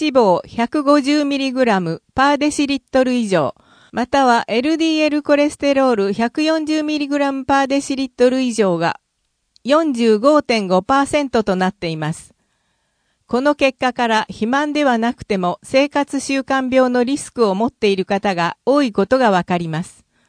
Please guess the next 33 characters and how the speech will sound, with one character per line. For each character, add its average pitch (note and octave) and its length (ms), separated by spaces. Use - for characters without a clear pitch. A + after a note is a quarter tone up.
そ - 180
の C4 160
た A#3 160
め、 A#3 260
メ C4 140
タ D#4 160
ボ C4+ 100
じ A3 100
ゃ G#3+ 60
な G#3+ 160
い G#3 60
か G3 140
ら F3+ 160
健 C4+ 200
診 C#4+ 280
を C4+ 80
受 C4+ 160
け C#4+ 60
な B3 140
く - 100
て F#3+ 120
も F3 160
い C4 140
い A#3+ 60
と F#3+ 160
い F#3+ 100
う G3 100
わ G3+ 140
け F#3+ 140
で E3+ 120
は E3 140
な F3 100
く、 - 280